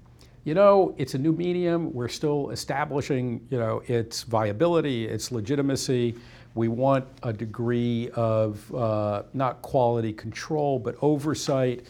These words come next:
We also want to generate lots of excitement, and doing it in a concentrated period of time, uh, generates that excitement. I don't honestly have a great counter argument for that. I think it's been true, and we've seen it.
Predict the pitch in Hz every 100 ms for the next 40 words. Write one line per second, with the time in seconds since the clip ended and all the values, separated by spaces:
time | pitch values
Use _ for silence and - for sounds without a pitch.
0 | - - - 117 120 131 131 117 113 110
1 | 123 117 110 - 113 110 110 101 - 185
2 | 180 180 165 - - - - 120 120 131
3 | 123 117 107 - 143 131 135 131 113 107
4 | 127 113 107 104 139 123 113 107 98 -
5 | - - - 110 107 104 127 110 127 117
6 | 110 107 - - - 123 110 110 104 -
7 | 110 107 101 - - - - - - -
8 | - - - - - - 147 190 196 139
9 | 110 - 120 135 160 - - - 143 156
10 | 156 160 151 147 143 147 - 147 175 110
11 | 95 101 - - 107 - - - - 113
12 | 110 120 131 127 120 - 139 160 127 113
13 | - 147 123 -